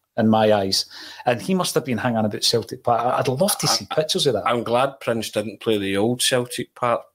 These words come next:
Speaker 2: when he, like, where's the, the facilities and you're standing against a brick wall. You know what I mean? And you imagine telling Prince, you know,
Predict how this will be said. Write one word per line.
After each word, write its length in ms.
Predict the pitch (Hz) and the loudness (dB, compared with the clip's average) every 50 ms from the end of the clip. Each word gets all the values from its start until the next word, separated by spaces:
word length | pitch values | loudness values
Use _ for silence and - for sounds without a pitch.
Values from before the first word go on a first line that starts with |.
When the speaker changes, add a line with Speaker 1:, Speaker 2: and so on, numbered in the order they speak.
| _ _ | _ _
Speaker 2:
when 260 | 165 101 101 101 101 | -16 -14 -12 -10 -10
he, 160 | 98 98 95 95 - | -10 -10 -12 -14 -14
like, 140 | 101 92 - _ _ _ 160 147 - | -16 -16 -16 _ _ _ -20 -10 -6
where's 200 | 104 101 95 95 | -4 -4 -2 -4
the, 100 | - - - _ _ _ _ | -6 -6 -10 _ _ _ _
the 260 | 92 92 92 92 92 | -2 0 0 0 -2
facilities 680 | - - - - - 104 104 117 117 - - 127 117 117 | -2 -2 0 2 2 2 2 2 0 0 -2 -2 0 0
and 200 | 107 95 92 92 | 0 0 0 -2
you're 160 | 95 92 92 | -4 -4 -4
standing 560 | - - - 101 98 98 98 98 95 92 - - | -2 -2 0 0 0 -2 -4 -4 -6 -8 -10 -12
against 360 | - 98 101 95 95 92 - 107 | -8 -6 -4 -4 -4 -2 -4 -2
a 40 | |
brick 260 | 95 98 101 104 - - | -2 0 -2 -2 -2 0
wall. 380 | 104 117 110 117 117 - - _ _ _ _ _ | 2 4 4 4 2 -2 -6 _ _ _ _ _
You 60 | - 107 | -2 0
know 60 | 113 | 0
what 80 | 107 110 | 2 2
I 40 | 104 | 2
mean? 160 | 110 117 113 | 2 2 2
And 200 | 101 98 95 98 | 0 -2 -4 -8
you 100 | 110 104 - | -12 -12 -4
imagine 300 | - 98 98 95 101 95 | -2 0 0 0 -2 -4
telling 320 | - - 104 101 98 95 92 | -4 -2 -4 -4 -4 -6 -8
Prince, 480 | - - 101 98 95 - - - - - | -6 -6 -6 -4 -4 -4 -4 -6 -6 -4
you 60 | 101 | -2
know, 140 | 104 95 - | -2 -2 -4